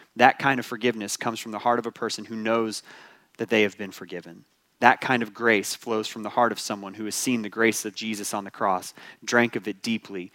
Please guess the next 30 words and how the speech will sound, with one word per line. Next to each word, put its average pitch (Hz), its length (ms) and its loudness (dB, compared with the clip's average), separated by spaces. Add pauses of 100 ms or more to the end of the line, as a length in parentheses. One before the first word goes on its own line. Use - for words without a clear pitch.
(240)
and 117 160 -8
been 107 160 0
transformed 101 760 -6
by 98 140 -2
its 95 140 -8
present 90 440 -8
power. 92 400 -6 (360)
I 127 100 4
want 139 320 2
us 123 400 -2
to 107 280 -2 (260)
think 135 360 2
for 123 200 -8
just 120 340 -2
a 120 40 -4
moment 101 440 -6 (1700)
about 120 400 8
who 147 240 4
may 131 340 6
surround 117 720 2
the 107 180 -10
throne 117 560 -2 (220)
of 113 240 2
God 107 380 6
with 107 260 -6
us 95 260 -2
for 113 160 -6
all 104 240 -2
of 98 100 -12
eternity. 92 600 -14